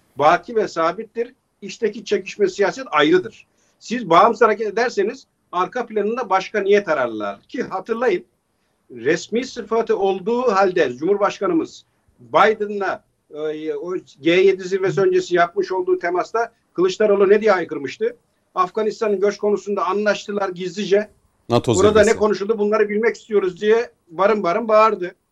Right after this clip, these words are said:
Speaker 2: nato
Speaker 1: Şimdi
Speaker 2: zirvesinde,
Speaker 1: ben
Speaker 2: evet.
Speaker 1: vatandaş olarak soruyorum. E, Mitsotakis'e ne görüşüldü bilmek istiyorum. Erbil'e gidince ne konuştunuz bilmek istiyorum. Buna benim vatandaş olarak hakkım var.
Speaker 2: Doğru, kamuoyuyla paylaşılmadı.
Speaker 1: Burada neyin
Speaker 2: Hı hı.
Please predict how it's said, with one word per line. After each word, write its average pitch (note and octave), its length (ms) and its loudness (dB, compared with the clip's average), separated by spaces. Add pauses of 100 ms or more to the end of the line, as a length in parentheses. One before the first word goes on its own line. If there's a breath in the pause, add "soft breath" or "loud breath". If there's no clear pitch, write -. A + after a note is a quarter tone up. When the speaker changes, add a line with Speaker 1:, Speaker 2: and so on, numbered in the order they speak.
(120)
Speaker 2:
nato A#2+ 220 2
Speaker 1:
Şimdi F#2+ 140 -2
Speaker 2:
zirvesinde, F2 260 -2
Speaker 1:
ben A3 60 0
Speaker 2:
evet. G#3+ 100 -2
Speaker 1:
vatandaş G#3+ 420 -4
olarak G#3 300 -6
soruyorum. G#3 520 0 (580)
E, D#3+ 140 -4
Mitsotakis'e G#3 720 -2
ne A3+ 80 0
görüşüldü G3+ 480 0
bilmek G#3+ 280 -2
istiyorum. G3 480 -2 (340)
Erbil'e G#3 380 2
gidince G#3 380 -2
ne A3 100 -2
konuştunuz G3+ 680 -4
bilmek F#3+ 380 -2
istiyorum. G3 640 0
Buna F#3+ 320 -2
benim G3 200 0
vatandaş F#3+ 500 -2
olarak G3 260 -4
hakkım G3+ 360 -8
var. G3 240 2
Speaker 2:
Doğru, F3 240 12
kamuoyuyla G3 420 10
paylaşılmadı. F#3 520 10
Speaker 1:
Burada A#2+ 180 6
neyin A#3 420 -2
Speaker 2:
Hı G#2+ 60 -6
hı. A2+ 200 -8